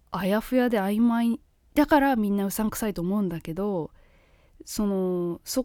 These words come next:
こに向かっていくことが彼にとってはすごい大事なことなんだなと思って、なんかその違いがちょっとずつ分かってきたというか、なんで私は彼をそういうふうに思うのかっていう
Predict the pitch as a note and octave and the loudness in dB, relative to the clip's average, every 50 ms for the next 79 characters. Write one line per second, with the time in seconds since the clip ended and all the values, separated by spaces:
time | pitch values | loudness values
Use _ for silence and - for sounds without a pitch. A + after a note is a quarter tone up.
0 | _ _ - - F4+ F4+ F#4 F4 D4+ D4+ - D#4+ D#4+ - - F4 D#4 - - E4+ | _ _ -6 -2 2 4 8 8 8 8 8 2 -2 -2 -2 -4 -4 -4 -4 -4
1 | D#4+ F4 D4 A3 - - G#3+ G2 F#2 F2 E3 D#3+ - - D#3+ - - E3+ E3 E3 | -2 -2 -4 -4 -2 -2 -2 -2 -2 -4 -8 -10 -12 -12 -12 -10 -8 -8 -6 -8
2 | D#3 E3+ D#3+ D#3 D#3+ D#3 E3+ E3 D#3+ D#3 _ - - - E3 D#3+ D3+ D3+ - _ | -6 -6 -8 -8 -6 -6 -6 -6 -6 -8 _ -16 -12 -10 -8 -8 -8 -10 -14 _
3 | _ _ _ _ _ _ - _ - - D#3+ D3+ D3 D3 D#3+ D#3+ F3+ G#3+ A3+ G#3+ | _ _ _ _ _ _ -20 _ -12 -10 -10 -10 -10 -10 -8 -6 -4 -2 -4 -4
4 | - D#3+ D3+ D3+ - _ _ - F3+ E3+ D#3 D3 - _ - _ _ _ _ _ | -4 -8 -14 -14 -16 _ _ -10 -8 -8 -8 -10 -14 _ -20 _ _ _ _ _
5 | _ _ _ - A#3+ G#3+ - - - - - - A3 B3 C4 D4+ D#4+ D#4 D#4 - | _ _ _ -8 -6 -6 -6 -6 -8 -8 -8 -4 0 6 8 8 8 6 4 0
6 | - - - C4+ C4 C#4+ C#4+ C#4 C#4 C#4 C4+ C#4 C#4+ C4+ A3 F3 - - - C4+ | -8 -4 -2 0 2 2 2 2 2 2 2 2 2 2 2 0 -2 0 0 0
7 | C#4+ - _ - C4+ G3 F3 - F3 F3 E3+ - G3 - - D#3+ - - E3 D3+ | 0 0 _ -2 0 0 0 -4 -6 -8 -6 -8 -10 -8 -8 -12 -8 -8 -10 -10
8 | - D#3 - - D#3+ E3+ A#3+ E4 F4 D#4+ C4+ G#3+ F3+ - F3+ - - - F3+ F3 | -10 -12 -10 -8 0 6 8 10 10 10 8 6 2 -2 -6 -8 -6 -6 -6 -8
9 | - - - - G#3+ F3+ E3+ D#3+ - - G3+ F#3 - F#3 E3+ D#3+ E3+ F3+ F3 D#3+ | -10 -12 -8 -6 -4 -4 -4 -4 -4 -4 -4 -4 -2 -2 0 0 0 0 0 -2
10 | D#3 - - - _ _ - - E3 E3+ F3 E3 D#3+ D3+ | -2 -4 -10 -18 _ _ -14 -10 -8 -6 -6 -6 -6 -8